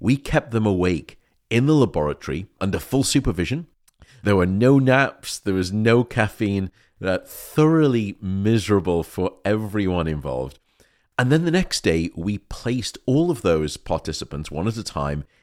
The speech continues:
inside an M R I scanner. And we had them try to learn a whole list of new facts as we were taking snapshots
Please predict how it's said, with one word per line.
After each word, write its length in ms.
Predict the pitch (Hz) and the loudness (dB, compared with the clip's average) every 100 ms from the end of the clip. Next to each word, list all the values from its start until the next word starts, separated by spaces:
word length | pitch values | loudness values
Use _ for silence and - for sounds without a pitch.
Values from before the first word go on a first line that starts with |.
| _ | _
inside 720 | 139 143 135 - 110 107 107 - _ - | -2 0 0 -2 0 0 -2 -4 _ -6
an 140 | 107 - | -6 -4
M 160 | 90 73 | -6 -4
R 160 | 67 | -2
I 140 | 76 90 | 0 0
scanner. 420 | - - 64 53 _ _ _ _ _ _ _ - | -2 -6 -10 -12 _ _ _ _ _ _ _ 0
And 120 | 139 | 2
we 120 | 135 | 2
had 320 | 110 - 165 | -2 -4 -6
them 180 | - 190 | -4 -6
try 240 | - - 113 | -6 -4 -4
to 120 | - | -2
learn 460 | 101 85 78 80 80 - - | -2 -2 -2 -2 -6 -10 -10
a 80 | |
whole 420 | 90 - 147 202 151 | -10 -8 -4 0 0
list 760 | 113 101 107 143 135 - - - | 0 -2 0 0 -2 -4 -8 -8
of 160 | 95 82 | -6 -4
new 300 | 87 95 123 | -2 0 0
facts 640 | - 90 65 - - - - _ _ - | 0 -4 -6 -8 -14 -14 -14 _ _ -8
as 160 | 117 101 | -6 -2
we 100 | 127 | 0
were 100 | 123 | 0
taking 440 | - 101 - 113 | -2 -4 -4 -4
snapshots 1000 | - - - 160 156 - 80 82 - - | -2 -4 -2 -4 -6 -4 -2 -2 -6 -14